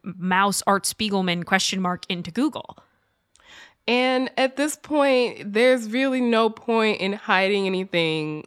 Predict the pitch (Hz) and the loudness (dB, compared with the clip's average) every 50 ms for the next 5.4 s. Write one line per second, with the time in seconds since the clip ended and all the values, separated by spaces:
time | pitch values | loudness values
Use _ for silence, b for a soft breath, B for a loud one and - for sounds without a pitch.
0 | - - _ - 190 185 175 170 170 160 - _ - 180 196 202 196 190 185 165 | -18 -20 _ -2 0 2 2 2 0 -4 -6 _ -2 0 2 2 0 2 2 2
1 | 160 156 170 170 160 165 165 175 165 156 147 143 139 139 139 139 - 139 139 - | 2 0 0 -2 -4 -6 -6 -6 -6 -4 -2 -2 -2 -2 -4 -4 -6 -6 -6 -6
2 | 143 135 139 143 143 _ - 139 127 123 117 104 101 - - - - 180 185 185 | -6 -6 -6 -8 -10 _ -10 -8 -6 -4 -4 -4 -4 -6 -6 -4 -2 -2 -2 -2
3 | 180 180 190 208 233 254 269 277 269 269 254 247 226 - - 165 151 151 165 180 | -2 -2 -2 0 0 0 0 0 -2 -4 -6 -6 -8 -10 -12 -12 -6 -4 -2 -2
4 | 214 220 220 214 185 160 - - 180 190 190 - - 170 165 170 190 190 185 - | -2 -2 -4 -4 -6 -8 -6 -4 -4 -4 -4 -6 -8 -8 -8 -6 -6 -6 -6 -4
5 | - 202 202 208 208 208 - - | -4 -2 -2 -2 -2 -4 -8 -12